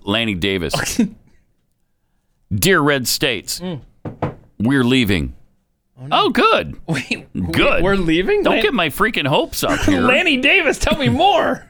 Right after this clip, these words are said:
Speaker 1: <laughs> "We've decided we're leaving. We intend to form our own country.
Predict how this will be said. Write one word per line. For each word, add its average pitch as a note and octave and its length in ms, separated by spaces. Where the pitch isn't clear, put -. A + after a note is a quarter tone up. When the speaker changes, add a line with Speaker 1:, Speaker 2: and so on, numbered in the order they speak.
Speaker 1:
<laughs> - 360
"We've A3 220
decided A3+ 540
we're G3 240
leaving. E3+ 680
We D#3 240
intend F3 460
to F#3 100
form F3+ 360
our C3+ 200
own F#3+ 320
country. D3 640